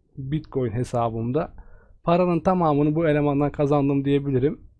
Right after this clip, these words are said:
Size yanlış bilgi vermeyeyim. Gerçekten bu arkadaştan para kazanmak inanılmaz zor.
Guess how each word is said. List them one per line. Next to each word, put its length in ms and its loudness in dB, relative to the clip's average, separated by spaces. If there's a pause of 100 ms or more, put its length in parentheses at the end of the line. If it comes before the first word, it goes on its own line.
(320)
Size 160 2
yanlış 420 4
bilgi 280 0
vermeyeyim. 460 2
Gerçekten 600 0
bu 120 2
arkadaştan 580 0
para 200 0
kazanmak 540 -2
inanılmaz 540 0
zor. 200 -2